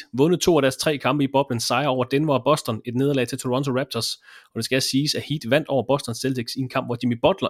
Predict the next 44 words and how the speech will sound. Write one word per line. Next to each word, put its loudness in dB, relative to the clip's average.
ikke 2
var 2
med. 2
Butler -2
meldes -2
også -2
ude -2
af -4
top, -4
øh, -4
torsdagens 0
opgør 0
mod 4
Milwaukee -2
Bucks -2
med -4
en -4
mindre -6
fodskade. -2
Og -2
så 2
det 0
sidste 0
hold 4
fra, 0
øh, -6
toppen 0
af 0
Eastern -4
Conference, -4
jeg -6
synes, -2
vi -6
skal -2
have 0
nævnt. -2
Dit -2
jokerhold, 6
Peter, -6
og 0
med 2
rette, 2
Philadelphia 0
seventy-sixers, 0